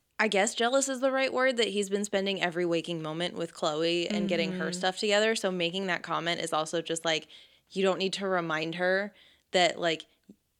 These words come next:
Speaker 1: you're going out of your way to see her, so she should feel special because you're
Speaker 2: Right.
Speaker 1: about to ignore her for the rest of the day because of work.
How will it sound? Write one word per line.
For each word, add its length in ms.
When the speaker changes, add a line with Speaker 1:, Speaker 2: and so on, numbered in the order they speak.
Speaker 1:
you're 300
going 220
out 160
of 60
your 100
way 160
to 100
see 220
her, 160
so 160
she 160
should 180
feel 160
special 400
because 300
you're 120
Speaker 2:
Right. 60
Speaker 1:
about 220
to 80
ignore 340
her 140
for 140
the 100
rest 180
of 40
the 80
day 160
because 260
of 120
work. 400